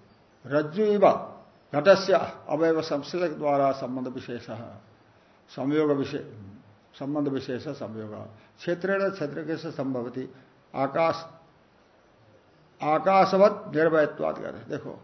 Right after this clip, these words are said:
आकाश के समान क्षेत्र के निर्वय में, सावयव नहीं, दो सावयव पदार्थ का संबंध होता है। दो घट है, दोनों सावयव है, उनका, दोनों का माने अवयव के संयोग हो जाता है। पूरा घट का संबंध तो नहीं होता, अवयव का संयोग, एक कोने का संबंध होता है।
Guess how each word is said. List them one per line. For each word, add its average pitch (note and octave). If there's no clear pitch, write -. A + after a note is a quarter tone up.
आकाश F#3+
के G3
समान F3
क्षेत्र E3
के F#3
निर्वय D#3+
में, D3
सावयव D#3
नहीं, C3
दो F#3
सावयव F3
पदार्थ D#3
का F3+
संबंध A#2
होता G#2+
है। G#2
दो E3+
घट C3+
है, B2
दोनों E3
सावयव C#3+
है, C#3+
उनका, C3+
दोनों -
का E3+
माने B2
अवयव E3+
के E3+
संयोग D#3
हो C3+
जाता A#2+
है। A2
पूरा D#3+
घट C#3
का D3+
संबंध D#3
तो D3
नहीं D#3
होता, C#3
अवयव E3
का E3+
संयोग, D3
एक F#3
कोने F#3+
का G#3
संबंध G3+
होता -
है। -